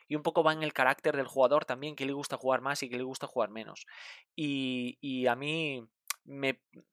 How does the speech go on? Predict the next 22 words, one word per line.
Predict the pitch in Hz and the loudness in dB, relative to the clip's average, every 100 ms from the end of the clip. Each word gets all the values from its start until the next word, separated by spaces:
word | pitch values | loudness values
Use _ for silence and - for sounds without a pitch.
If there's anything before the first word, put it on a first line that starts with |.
| _ _ 82 92 | _ _ -10 -8
joder, | - 123 | 0 0
me | 107 113 | 0 0
pone | 131 143 | 2 2
muy | 151 | 0
nervioso, | 143 143 135 131 | 0 2 0 -2
es | |
un | 139 | -6
poco | 131 131 127 - | -2 4 4 4
excesivo, | - 127 - 117 113 | 0 -2 -2 -2 -2
¿no? | 131 147 117 | -4 -8 -4
Pero | 123 120 113 | 0 0 2
para | 113 | -2
que | 117 | -4
me | 120 | -8
entendáis, | 117 123 127 - | -6 0 0 0
me | 120 | -4
pone | 151 175 | -2 -2
nervioso | 160 156 165 151 | -2 -2 0 0
el | |
hecho | 156 151 | 0 0
de | 139 | -2
sentir | 131 135 170 185 | -2 -6 -6 -6